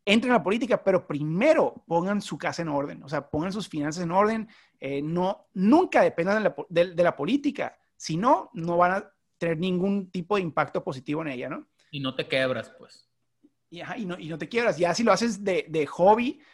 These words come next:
Speaker 1: después y de pasión, este, pero sin la presión financiera, probablemente tengas mayor impacto. Pero yo insisto, si quieren cambiar el mundo, olvídense de la política. O sea,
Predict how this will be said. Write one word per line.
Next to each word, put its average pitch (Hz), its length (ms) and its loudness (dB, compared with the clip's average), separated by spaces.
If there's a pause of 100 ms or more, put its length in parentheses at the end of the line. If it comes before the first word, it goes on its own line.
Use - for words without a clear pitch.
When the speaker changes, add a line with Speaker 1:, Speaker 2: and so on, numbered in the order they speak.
(200)
Speaker 1:
después 185 460 -4
y 220 40 -4
de 190 120 2
pasión, 269 640 -4
este, 160 300 -4
pero 170 180 -2
sin 175 160 -6
la 165 160 -2
presión 156 320 -6
financiera, 220 600 -2 (300)
probablemente 196 880 2
tengas 180 440 -4
mayor 151 540 -6
impacto. 165 520 -4 (480)
Pero 254 300 6
yo 196 160 -4
insisto, 233 680 -4
si 165 220 -14
quieren 262 220 0
cambiar 180 280 -2
el 202 60 -4
mundo, 247 400 0
olvídense 247 540 -2
de 254 40 -2
la 220 120 -4
política. 165 500 -8
O 147 80 -6
sea, 165 380 -4